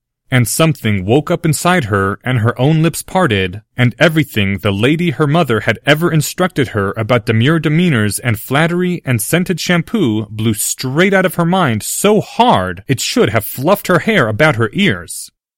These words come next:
Because she'd watched Hermione and Harry, and she knew how she wanted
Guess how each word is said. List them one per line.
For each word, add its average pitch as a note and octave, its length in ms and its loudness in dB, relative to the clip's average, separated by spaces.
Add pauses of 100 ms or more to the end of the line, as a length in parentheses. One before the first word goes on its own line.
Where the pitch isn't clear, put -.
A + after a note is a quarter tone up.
(180)
Because C3+ 400 2
she'd F3+ 240 -2
watched D3+ 460 0
Hermione D#3 640 2
and E3 160 0
Harry, A#2+ 680 0
and A#2+ 160 0
she G3+ 260 0
knew E3+ 360 4
how B2 140 -2
she F#3 200 -2
wanted D#3+ 360 0